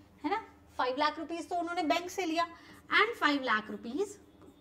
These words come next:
उन्होंने अपने किसी friend से ले लिया, वो interest पे,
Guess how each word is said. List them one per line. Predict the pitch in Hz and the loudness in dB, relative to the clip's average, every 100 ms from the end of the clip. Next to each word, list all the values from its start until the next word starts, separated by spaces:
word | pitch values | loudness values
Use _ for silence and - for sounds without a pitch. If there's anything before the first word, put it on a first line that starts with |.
| - - - - - - - - | -20 -20 -20 -20 -20 -20 -20 -4
उन्होंने | 277 269 285 294 | 0 2 2 0
अपने | 285 294 | 2 2
किसी | 302 302 339 | 2 -2 -4
friend | - 277 269 | -4 -4 -2
से | - 262 | -2 0
ले | 208 | 0
लिया, | 185 180 190 - - - - - - - - - - - - - - - - - - - - | -2 -6 -10 -16 -20 -20 -20 -20 -20 -20 -20 -20 -20 -20 -20 -20 -20 -20 -20 -20 -20 -10 -2
वो | 285 | 0
interest | 381 330 285 269 240 - - | 2 6 4 4 -4 -6 -10
पे, | 240 | -10